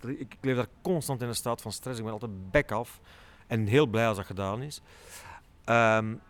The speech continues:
Venetië is veel toffer, omdat dat, daar zitten heel belangrijke films, dat is altijd het begin van het Oscarseizoen, hè, in september.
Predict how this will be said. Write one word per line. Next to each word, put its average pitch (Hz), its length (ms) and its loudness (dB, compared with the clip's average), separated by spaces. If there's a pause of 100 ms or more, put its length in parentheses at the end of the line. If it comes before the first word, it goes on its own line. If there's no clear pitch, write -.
Venetië 147 360 4
is 139 120 0
veel 127 240 0
toffer, 110 420 2
omdat 110 420 0
dat, 101 300 0 (240)
daar 117 100 -2
zitten 117 160 -4
heel 160 160 6
belangrijke 131 360 2
films, 151 220 -4
dat 110 80 -8
is 123 60 -4
altijd 127 180 -6
het 110 100 -6
begin 117 120 -4
van 117 100 -2
het 107 120 -4
Oscarseizoen, 139 580 -6
hè, 123 60 -2
in 131 80 -4
september. 139 500 -6